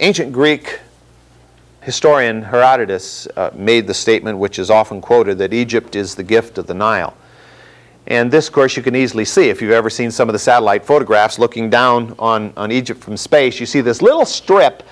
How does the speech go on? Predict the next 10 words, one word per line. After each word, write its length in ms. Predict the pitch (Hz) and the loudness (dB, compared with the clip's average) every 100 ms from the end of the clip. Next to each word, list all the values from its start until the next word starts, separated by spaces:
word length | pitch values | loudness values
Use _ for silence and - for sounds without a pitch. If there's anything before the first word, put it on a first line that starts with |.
| - _ | -20 _
of 260 | 127 110 104 | 0 0 2
dark, 480 | 151 147 101 - - _ - - - | 4 4 0 -6 -20 _ -20 -20 -6
uh, 100 | 110 | 0
running 340 | 117 160 208 190 | 4 4 4 -2
through 260 | - 175 165 | 2 4 4
this 240 | 139 - 165 | 2 0 2
otherwise 460 | 170 156 131 127 | 2 4 2 0
totally 400 | - 214 220 170 | 0 2 4 2
barren 460 | 127 147 165 139 120 | 2 4 4 2 -2
area. 480 | 127 135 120 85 | 0 2 2 0